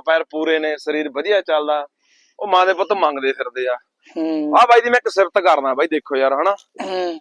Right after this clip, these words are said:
Speaker 1: ਵੀ ਬੰਦੇ ਦੇ ਇੱਕ ਬਾਂਹ ਨਹੀਂ ਹੈਗੀ, ਪਰ ਫੇਰ ਵੀ ਮਾਂ ਦਾ ਪੁੱਤ ਮ-, ਪੂਰੀ ਮਿਹਨਤ ਕਰਾਂ। ਚੱਲਦਾ ਦੁਕਾਨ ਦਾ ਕੀ ਬਣਿਆ?
Speaker 2: ਦੁਕਾਨ ਚੱਲੀ ਜਾਂਦੀ ਆ ਬਾਈ।
Speaker 1: ਫਿਰ ਦੁਕਾਨ ਫਿਰ ਅੱਜ ਹੁਣ ਇੱਧਰ ਵੀ ਇਸ
Speaker 2: ਬਸ ਜਦੋਂ ਹੁਣ ਪਤਾ ਕੀ ਆ ਆਪਣਾ, ਜਿਵੇਂ ਮੰਨ ਕੇ ਚੱਲ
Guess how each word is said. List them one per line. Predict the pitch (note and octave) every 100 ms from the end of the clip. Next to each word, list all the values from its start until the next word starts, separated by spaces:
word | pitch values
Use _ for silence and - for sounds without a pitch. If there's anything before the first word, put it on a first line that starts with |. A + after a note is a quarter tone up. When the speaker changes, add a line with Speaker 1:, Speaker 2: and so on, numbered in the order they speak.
| -
Speaker 1:
ਵੀ | G#3+
ਬੰਦੇ | F3+ F3+ G3+
ਦੇ |
ਇੱਕ | G3+ G#3+
ਬਾਂਹ | D#3 F#3+
ਨਹੀਂ | A3+ E3
ਹੈਗੀ, | E3+
ਪਰ | G#3+ A3+ A3
ਫੇਰ | F3+ A3
ਵੀ | B3+
ਮਾਂ | A#3+ A3
ਦਾ | A3
ਪੁੱਤ | G#3+ -
ਮ-, | G3+ F3+ D#3+
ਪੂਰੀ | G3+
ਮਿਹਨਤ | G3+ G#3+ B3
ਕਰਾਂ। | G3+ D#3+ D3+
ਚੱਲਦਾ | D3 G3 C4
ਦੁਕਾਨ | B3 A3+ G#3+ G#3+
ਦਾ | G3+
ਕੀ | G#3+
ਬਣਿਆ? | G#3+ G#3 F#3+ _ _ _ _ G3+
Speaker 2:
ਦੁਕਾਨ | B3 C#4+
ਚੱਲੀ | D4+ C#4+ C#4+
ਜਾਂਦੀ | C#4
ਆ | C#4
ਬਾਈ। | C#4 D4+ - _ _
Speaker 1:
ਫਿਰ | D#3 E3 E3 D#3 _ _ _ _ _ C#3
ਦੁਕਾਨ | D3+ E3 E3
ਫਿਰ | E3+
ਅੱਜ | D#3+
ਹੁਣ | E3 D#3+
ਇੱਧਰ | E3 F#3+ F3
ਵੀ | F3
ਇਸ | D#3+ D#3+ D#3 - _ _
Speaker 2:
ਬਸ | G#3+ G#3+
ਜਦੋਂ | A#3 A#3+
ਹੁਣ | A#3 B3 A#3+ A#3 _ _ -
ਪਤਾ | A3+ B3+
ਕੀ | A#3
ਆ | A3+
ਆਪਣਾ, | G#3+ A3
ਜਿਵੇਂ | G#3+ A3
ਮੰਨ | G#3+ G#3 G#3
ਕੇ | G3+
ਚੱਲ | G#3